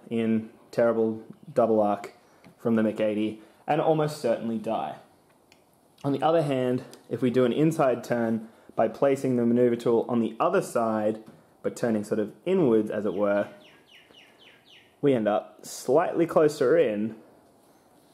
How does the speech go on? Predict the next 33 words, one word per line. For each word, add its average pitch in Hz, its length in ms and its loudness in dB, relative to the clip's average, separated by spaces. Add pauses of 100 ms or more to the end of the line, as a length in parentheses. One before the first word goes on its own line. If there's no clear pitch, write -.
(220)
and 117 400 -4
not 131 140 2
only 170 380 2
do 151 100 -2
we 156 100 6
score 151 320 2
a 139 60 0
double 147 220 2
arc 147 200 -2
ourselves, 117 600 0
but 113 140 2
we 117 100 4
manage 117 340 -2
to 113 160 -2
just 135 520 0
avoid 110 500 2 (160)
double 107 280 2
arc 101 200 0
of 107 80 0
the 110 80 -2
Mech 104 180 -2
eighty. 104 400 -2 (340)
And 143 380 -2 (240)
to - 80 -2
boot, 180 440 2
we've 120 180 0
also 120 280 4
blocked 156 400 0
it 110 200 0
per 113 240 0
our 107 180 -2
earlier 139 360 2
video. 101 420 -4